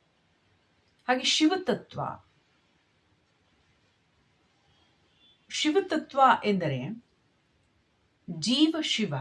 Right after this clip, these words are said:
ಸೃಷ್ಟಿ ಶಿವ. ಈ ತತ್ವ ಅಂದ್ರೆ ಯಾವುದು ಅವಿನಾಶಿ, ಆ ಅವಿನಾಶಿ ಸ್ಥಿತಿ. ಜೀವ ಮತ್ತು ಆತ್ಮ ಇದೆರಡೂ ಕೂಡ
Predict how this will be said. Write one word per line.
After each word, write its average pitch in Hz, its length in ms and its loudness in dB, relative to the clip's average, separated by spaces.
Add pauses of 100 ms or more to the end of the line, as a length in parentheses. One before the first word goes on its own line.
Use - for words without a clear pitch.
(1040)
ಸೃಷ್ಟಿ - 440 -8
ಶಿವ. 151 320 -2 (1600)
ಈ 302 220 2
ತತ್ವ 277 560 2 (240)
ಅಂದ್ರೆ 165 320 -4
ಯಾವುದು 220 320 2
ಅವಿನಾಶಿ, 214 840 -2
ಆ 170 140 -4
ಅವಿನಾಶಿ 175 600 -6
ಸ್ಥಿತಿ. - 440 -18 (1700)
ಜೀವ 247 360 2
ಮತ್ತು 254 320 -4
ಆತ್ಮ 202 600 2 (1400)
ಇದೆರಡೂ 285 460 6
ಕೂಡ 294 240 4